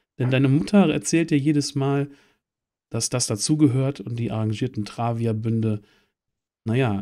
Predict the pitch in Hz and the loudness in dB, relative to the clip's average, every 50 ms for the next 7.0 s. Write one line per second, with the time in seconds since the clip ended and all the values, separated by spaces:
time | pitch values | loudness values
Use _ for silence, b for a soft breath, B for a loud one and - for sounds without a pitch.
0 | 101 - - 117 117 123 120 117 117 113 104 107 113 113 117 123 120 117 113 110 | -6 -4 -4 -2 -2 -2 -2 -2 0 0 -2 0 -2 -2 -2 0 -2 -2 -4 -4
1 | - - 131 123 123 123 127 120 123 151 151 - - 123 - - - - 107 98 | -4 -2 -2 -2 0 0 0 2 2 2 0 0 -2 -6 -6 -6 -4 -2 0 2
2 | 101 98 104 101 101 101 101 101 104 104 101 104 - - 110 104 101 101 101 - | 2 2 0 0 -2 -2 -4 -4 -4 -2 -2 -2 -2 -4 -4 -4 -6 -6 -6 -4
3 | 107 101 101 - - - - - 139 - - 156 143 - 156 151 151 143 135 127 | -6 -6 -6 -8 -6 -2 0 0 0 2 0 0 2 4 6 6 8 8 6 4
4 | 123 147 180 170 170 151 139 - - - 147 170 214 202 170 131 113 120 113 - | 4 4 4 4 4 2 0 0 -2 -4 -2 0 0 2 2 2 2 0 -2 -2
5 | 117 113 113 120 113 110 113 123 139 180 196 - - - _ _ _ _ _ _ | -4 -4 -2 -2 -2 -2 0 0 0 0 -2 -6 -14 -20 _ _ _ _ _ _
6 | _ _ _ _ _ _ _ _ _ - 123 127 143 165 180 190 196 214 226 214 | _ _ _ _ _ _ _ _ _ -2 2 4 4 6 6 6 4 4 2 0